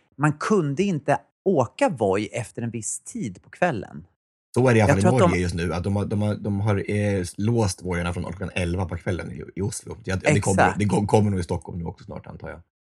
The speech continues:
Speaker 1: Jag
Speaker 2: För det här
Speaker 1: tror att det var så, sen så tog de bort det och sen så, för att det där är ju helt sjukt. Alltså,
Speaker 2: Ja.
Speaker 1: så där kan det inte vara.
Speaker 2: Nej, de har ju verkligen inte omdöme att vara så, så smart och säga, "Nej, men vi låter vojen stå."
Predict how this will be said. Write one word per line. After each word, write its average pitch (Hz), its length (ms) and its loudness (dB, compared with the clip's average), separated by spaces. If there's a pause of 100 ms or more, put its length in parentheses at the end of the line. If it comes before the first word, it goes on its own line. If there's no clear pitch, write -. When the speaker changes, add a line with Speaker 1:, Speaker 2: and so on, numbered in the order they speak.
Speaker 1:
Jag 151 120 0
Speaker 2:
För - 60 -8
det 185 60 -2
här 202 120 4
Speaker 1:
tror 294 160 4
att 269 80 2
det 151 80 4
var 185 260 4
så, - 240 2
sen 135 180 -2
så 160 100 -4
tog 156 200 -4
de 123 160 -4
bort - 300 -2
det - 140 -6
och - 240 -12
sen 101 220 -6
så, 98 360 -2 (260)
för 139 60 0
att 127 100 0
det 123 80 -2
där 110 260 4
är 113 40 0
ju 101 140 -4
helt 92 380 -8
sjukt. - 460 -14
Alltså, - 180 -12
Speaker 2:
Ja. 107 60 -8
Speaker 1:
så 107 60 -10
där 95 140 0
kan 113 160 -10
det 123 60 -4
inte 107 160 -10
vara. 95 220 -8 (480)
Speaker 2:
Nej, 98 300 -4 (140)
de 127 280 0
har 117 120 6
ju 110 60 6
verkligen 95 300 2
inte 95 140 -2
omdöme 87 380 -2
att 87 60 0
vara 90 100 0
så, 226 160 -4
så 104 300 -6
smart 92 340 -6
och - 60 -16
säga, - 140 -8
"Nej, 90 120 -4
men 95 140 0
vi 95 60 0
låter 90 260 -2
vojen 85 400 -2
stå." 82 300 -8